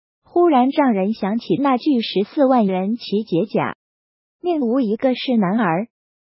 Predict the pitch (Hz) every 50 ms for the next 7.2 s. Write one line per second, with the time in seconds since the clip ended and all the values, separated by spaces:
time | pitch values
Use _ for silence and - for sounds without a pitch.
0 | _ _ - 214 196 185 180 - - 196 190 240 214 202 240 269 269 220 165 117
1 | 92 - _ _ _ _ - - 170 180 277 - - 190 190 247 320 302 277 226
2 | 185 160 131 95 - _ _ _ _ _ - 180 214 214 - - 311 269 233 -
3 | - 185 190 233 247 208 202 226 269 254 233 202 190 220 240 _ - 160 139 101
4 | - _ _ _ _ _ _ _ _ _ _ _ _ _ _ - - 370 339 302
5 | - 208 185 196 - - 302 311 320 - - - 277 262 - - 320 254 196 -
6 | - 139 - - _ _ _ _ _ _ _ _ _ - - 392 370 339 - 302
7 | 285 262 254